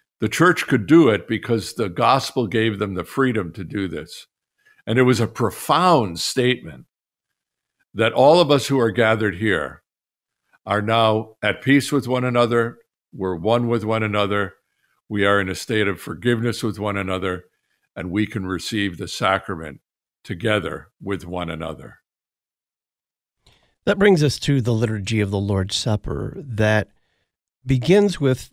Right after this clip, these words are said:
Speaker 2: something called the preface. What is it?
Speaker 1: The preface might be the most ancient part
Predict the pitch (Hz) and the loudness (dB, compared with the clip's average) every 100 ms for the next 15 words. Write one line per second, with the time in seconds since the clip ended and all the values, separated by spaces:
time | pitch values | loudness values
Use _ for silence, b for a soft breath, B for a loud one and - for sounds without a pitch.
0 | _ - - 139 123 120 110 - 101 98 | _ -12 0 0 2 -2 -2 -2 0 0
1 | 107 - - 113 90 - 101 - - - | -6 -10 -4 0 0 -2 -10 -10 -14 -8
2 | 123 127 98 87 - - _ _ _ _ | 0 0 0 -2 -8 -16 _ _ _ _
3 | _ _ b b b b b b b _ | _ _ b b b b b b b _
4 | - 110 - 156 165 131 - 113 107 107 | -6 -6 2 2 4 2 2 -2 0 0
5 | - 113 104 90 92 85 - _ _ _ | 0 0 0 0 -4 -4 -12 _ _ _
6 | 92 87 101 - - 123 123 123 - 98 | -10 -4 -4 -6 -6 0 0 0 -4 -6
7 | - 107 98 95 | -4 2 2 2